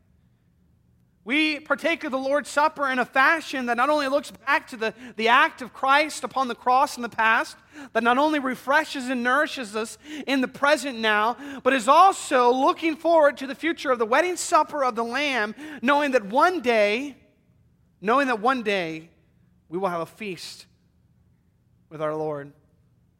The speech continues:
and we will praise his name forever in the new heavens and the new earth. And if you think of the words of the institution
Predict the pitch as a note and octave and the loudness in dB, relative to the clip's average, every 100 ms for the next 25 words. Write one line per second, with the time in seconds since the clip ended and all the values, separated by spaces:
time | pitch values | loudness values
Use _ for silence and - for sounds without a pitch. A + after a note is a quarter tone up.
0 | _ D3 D3+ E3+ D#3+ D#3 - D#3+ D#3 - | _ -14 -8 -6 -6 -8 -8 -8 -8 -12
1 | D#3+ C#3 D3+ D3+ C3+ - D#3 D#3+ D3 C#3+ | -16 -14 -12 -12 -12 -6 -4 -4 -8 -10
2 | D3 C#3+ E3 C#3+ C#3+ C#3+ - _ _ _ | -10 -8 -8 -8 -12 -16 -20 _ _ _
3 | _ D3 D3 D3 D3 D#3+ G3+ B2+ - _ | _ -14 -10 -10 -8 -4 -4 -4 -16 _
4 | _ _ _ C4+ C#4 F3 A3 - F#3 B3 | _ _ _ -8 -6 -4 -8 -10 -14 -12
5 | C4+ G#3+ E3+ E3 F#3+ G3 F3+ E3 F3 - | -10 -10 -8 -6 -4 -4 -8 -12 -12 -14
6 | F3 - A#3+ - F3 D#3+ | -20 -20 -16 -14 -12 -12